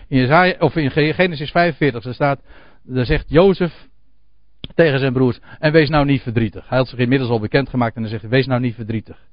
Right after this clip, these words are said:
En ziet er niet zo ontsteld uit, want ze waren zich doodgeschrokken, dat begrijpt u wel. Toen hij zich bekend had gemaakt van: "Ik ben Jozef, j-, jullie broer, die jullie hebben verkocht naar Egypte." Hij zegt: "Wees nou niet verdrietig.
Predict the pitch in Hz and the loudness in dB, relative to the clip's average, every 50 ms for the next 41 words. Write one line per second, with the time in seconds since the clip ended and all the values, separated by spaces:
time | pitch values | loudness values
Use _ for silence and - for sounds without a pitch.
0 | - - - 190 190 - 240 208 - 175 185 180 - - 165 156 156 127 - - | -16 -6 -2 -2 0 0 -2 -2 -2 -2 -2 -2 -2 -4 -4 -4 -4 -6 -6 -8
1 | - 190 165 165 156 160 175 170 120 98 104 104 113 117 127 135 135 156 165 143 | -4 0 0 0 0 0 0 -2 -2 -4 -8 -8 -6 -4 -4 -2 -2 -2 -4 -4
2 | 123 117 214 226 277 269 - - - - 147 127 113 98 110 113 131 135 175 185 | 0 4 6 6 6 4 0 -4 -8 -4 -2 -2 -2 -4 -4 -4 0 2 2 2
3 | 180 - 131 104 92 87 90 - - - - - - - - - - - - - | 2 0 -6 -8 -10 -12 -14 -18 -20 -20 -20 -20 -20 -20 -20 -20 -20 -10 0 2
4 | 147 135 131 117 107 127 107 107 113 - 160 180 175 160 123 - - 123 120 117 | 2 4 4 2 -2 -4 -4 -4 0 2 2 2 2 -2 -4 -2 -2 -2 -2 -2
5 | 113 - 127 117 117 104 110 107 101 110 117 123 104 - - - - - - - | -2 -4 -8 -10 -8 -6 -6 -4 -2 -2 -2 -4 -4 -8 -16 -20 -20 -20 -20 -20
6 | - - - - - - - - - - 107 110 110 123 117 120 104 95 87 87 | -20 -20 -20 -20 -20 -20 -20 -12 -4 -2 -2 -2 -2 0 0 0 0 -2 -8 -10
7 | 95 107 101 - - - - - - - - - - - 120 117 117 113 117 113 | -12 -12 -12 -12 -16 -20 -20 -20 -20 -20 -20 -14 -6 -4 -2 -2 -2 -4 -4 -6
8 | 110 107 107 104 101 98 95 - - - - - - 98 - - - 156 117 - | -6 -8 -8 -10 -12 -12 -14 -16 -20 -20 -20 -18 -18 -16 -6 0 0 0 0 0
9 | - - 98 92 - 101 - - 123 107 - - - - - - - - - - | -14 -18 -16 -16 -16 -16 -10 -6 -6 -6 -6 -8 -20 -20 -20 -20 -20 -20 -20 -20
10 | - - - - - 147 156 147 160 143 170 180 165 165 165 156 160 165 143 131 | -20 -20 -10 -2 2 2 2 2 2 2 2 2 2 2 -2 -2 -2 -2 -4 -4
11 | 135 117 110 98 85 - | -4 -4 -4 -6 -6 -12